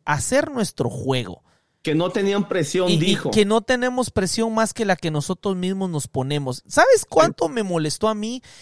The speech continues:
Speaker 1: Y yo recuerdo por ahí, no sé si hoy, ahorita está conectado Joe, pero estoy seguro que Joe tres veintitrés creo que es. Pero Joe, vos sabes de quién estoy hablando, vos me escuchás siempre, sé que si lo estás escuchando ahorita. Joe dijo,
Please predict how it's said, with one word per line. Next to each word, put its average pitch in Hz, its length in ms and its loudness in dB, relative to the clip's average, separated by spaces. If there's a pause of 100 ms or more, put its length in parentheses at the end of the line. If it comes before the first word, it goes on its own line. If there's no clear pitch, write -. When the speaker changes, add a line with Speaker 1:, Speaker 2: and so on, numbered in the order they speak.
(180)
Speaker 1:
Y 165 120 2
yo 170 140 2
recuerdo 254 440 2
por 185 160 4
ahí, 220 260 2 (160)
no 185 320 2
sé 247 160 0
si 233 140 -2
hoy, 226 260 4
ahorita 175 240 2
está 220 160 0
conectado 190 720 2
Joe, 196 420 6 (360)
pero 156 220 4
estoy 190 220 2
seguro 196 320 0
que 151 200 -6
Joe 190 440 -2 (100)
tres 185 240 -2
veintitrés 156 560 -2
creo 139 180 0
que 143 80 -2
es. - 80 -4
Pero 170 260 -2
Joe, 254 280 6
vos 277 180 6
sabes 202 340 4
de 175 100 -2
quién 185 180 -8
estoy 165 200 -4
hablando, 151 320 0
vos 190 200 -2
me 202 80 -4
escuchás 160 420 -2
siempre, 196 420 -2 (300)
sé - 160 0
que 170 160 -4
si 139 160 -4
lo 131 100 -2
estás 175 220 0
escuchando 170 480 -2
ahorita. 170 340 0
Joe 233 300 6
dijo, 220 300 0